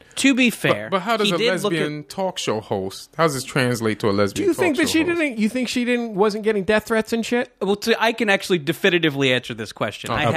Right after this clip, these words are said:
Speaker 3: Okay.
Speaker 1: to. I had to. Uh, part of my job, in addition to watching The View, is going into the, you know, Yo Ellen at Ellen show email
Speaker 2: Right.
Speaker 1: and just, like, you know, kind of look, monitoring it for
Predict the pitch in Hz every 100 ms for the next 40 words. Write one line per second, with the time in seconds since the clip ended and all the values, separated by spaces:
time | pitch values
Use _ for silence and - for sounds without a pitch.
0 | 143 82 139 123 143 156 160 143 - 139
1 | 123 - 123 113 107 107 - 202 208 185
2 | 151 151 139 135 127 127 120 120 120 110
3 | 113 107 101 117 113 110 110 120 110 107
4 | 107 113 107 101 - - _ - 131 151
5 | 139 151 131 135 127 127 127 123 120 123
6 | - 123 110 107 107 147 123 104 101 95
7 | - _ 131 117 117 - 113 107 _ 147
8 | 113 - 113 107 117 117 - - 139 123
9 | 117 113 110 110 - 117 104